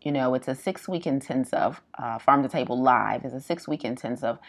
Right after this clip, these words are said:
And in the course, you know, our sole mission is to help individuals make the transition to a whole food, plant-based lifestyle. And one of the things we address in class one is addiction, specifically to S O S, salt, oil, and sugar.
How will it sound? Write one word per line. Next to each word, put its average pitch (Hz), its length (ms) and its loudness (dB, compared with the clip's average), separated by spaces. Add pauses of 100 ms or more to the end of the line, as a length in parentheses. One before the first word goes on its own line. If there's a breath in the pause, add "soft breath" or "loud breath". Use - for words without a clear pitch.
(420 loud breath)
And 139 320 2
in 165 120 0
the 175 100 2
course, 143 580 0
you 156 80 -4
know, 127 340 0
our 139 140 6
sole 147 260 2
mission 131 360 0
is - 160 -4
to 120 120 0
help 143 240 -4
individuals 127 560 -4
make 127 140 -4
the 135 80 -4
transition 123 540 -6
to 110 180 -4
a - 20 -2
whole 120 240 -2
food, 117 400 -6 (140)
plant-based - 760 -6
lifestyle. - 680 -2 (460 loud breath)
And 165 120 4
one 196 160 6
of 208 200 4
the 208 40 -8
things 165 320 0
we 151 200 0
address 127 720 2
in 240 220 -4
class 147 500 2
one 123 540 -2 (100)
is 127 300 0
addiction, 127 560 -2
specifically 190 600 -4
to - 140 -2
S 139 160 -2
O 117 140 2
S, - 240 -2
salt, 143 260 4
oil, 123 220 0
and 110 140 -8
sugar. - 340 -8